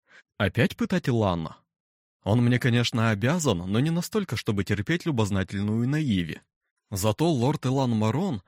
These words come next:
точно знал. Он из башни магов, более того, член совета,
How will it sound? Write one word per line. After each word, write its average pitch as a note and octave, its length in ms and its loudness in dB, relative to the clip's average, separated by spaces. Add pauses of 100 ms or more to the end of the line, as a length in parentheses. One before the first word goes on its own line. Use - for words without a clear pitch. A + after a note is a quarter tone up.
(120)
точно C3+ 400 0
знал. D#2+ 400 -6 (640)
Он E3+ 240 6
из D3+ 100 -4
башни F3 320 -2
магов, A2 420 -4
более F#2+ 360 2
того, F#2+ 340 -2
член G#2 340 -2
совета, C#3+ 600 -2